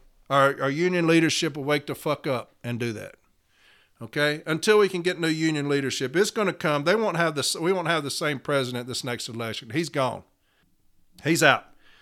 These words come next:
Uh, his buddy underneath him is out. They're gone. Uh, we need strong leaders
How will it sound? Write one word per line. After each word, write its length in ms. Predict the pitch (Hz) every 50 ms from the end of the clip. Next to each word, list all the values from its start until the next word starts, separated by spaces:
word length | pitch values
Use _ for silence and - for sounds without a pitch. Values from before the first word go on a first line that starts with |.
| _ _ -
Uh, 100 | 120 127
his 200 | - 139 170 170
buddy 420 | 143 147 190 190 170 139 117 101 - -
underneath 380 | 147 147 156 151 151 156 147 -
him 160 | 151 131 123
is 100 | 117 110
out. 380 | 139 135 123 107 - - - - - _ _ _ _ _ _ _ _ -
They're 140 | 143 156 165
gone. 380 | 147 175 160 139 110 95 - _ _ _ _ _ - - - _ -
Uh, 140 | 135 127 120
we 180 | 135 147 190 214
need 220 | 220 214 202 156
strong 440 | - - - 196 190 185 185 180 165
leaders 480 | 165 165 156 135 117 113 - - -